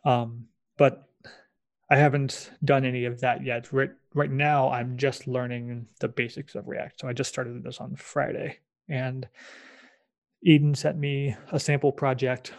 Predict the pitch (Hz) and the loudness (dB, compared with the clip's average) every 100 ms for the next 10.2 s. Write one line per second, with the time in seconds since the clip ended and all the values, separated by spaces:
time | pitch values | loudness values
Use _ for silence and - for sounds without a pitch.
0 | - 139 127 120 - - - - _ _ | -8 0 0 0 -6 -18 -20 -20 _ _
1 | _ - 143 - 143 123 120 117 117 - | _ 6 6 6 2 2 -2 -8 -8 -2
2 | 127 127 123 120 - 123 127 - 151 151 | -2 0 -4 -6 -8 -8 -8 0 0 2
3 | 185 202 160 131 - - - _ _ - | 2 2 2 -2 -12 -14 -14 _ _ -8
4 | 135 131 - 127 117 - 131 127 123 123 | -6 -6 -2 -2 -2 -6 -6 -6 -8 -8
5 | 120 123 127 123 123 123 123 120 127 120 | -8 -8 -10 -10 -10 -10 -10 -4 -4 -4
6 | 135 123 - 123 127 143 143 143 135 135 | -4 -6 -8 -10 -6 -6 -6 -10 -10 -12
7 | 135 123 117 - 147 - - - - _ | -14 -12 -12 -12 -14 -16 -20 -20 -20 _
8 | _ - 131 117 113 117 131 131 - _ | _ -2 -2 -2 -6 -4 -4 -4 -14 _
9 | - 131 123 123 123 - - - 120 117 | -6 -4 -4 -4 -6 -10 -16 -10 -8 -8
10 | 117 95 | -12 -14